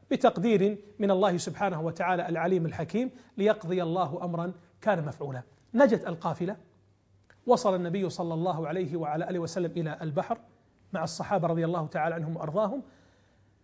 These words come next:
هنا أرسل أبو سفيان إلى قريش ليخبرهم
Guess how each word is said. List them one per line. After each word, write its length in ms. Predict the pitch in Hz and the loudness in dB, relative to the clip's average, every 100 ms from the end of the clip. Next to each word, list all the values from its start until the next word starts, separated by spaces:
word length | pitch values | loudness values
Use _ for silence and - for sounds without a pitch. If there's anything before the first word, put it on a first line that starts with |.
| _ _ _ 233 | _ _ _ 6
هنا 320 | 262 262 269 - | 6 6 2 6
أرسل 440 | 285 302 - 262 | 6 6 4 6
أبو 320 | 240 240 208 | 6 6 4
سفيان 600 | 196 185 - 180 196 247 262 - _ _ _ _ - | 0 -2 0 2 4 2 -4 -16 _ _ _ _ -2
إلى 180 | 208 185 | 2 2
قريش 640 | 165 170 185 269 - - - _ _ _ _ | 2 2 4 4 0 -6 -16 _ _ _ _
ليخبرهم 880 | 190 233 - 165 269 254 170 240 254 | 2 4 4 4 6 6 6 2 0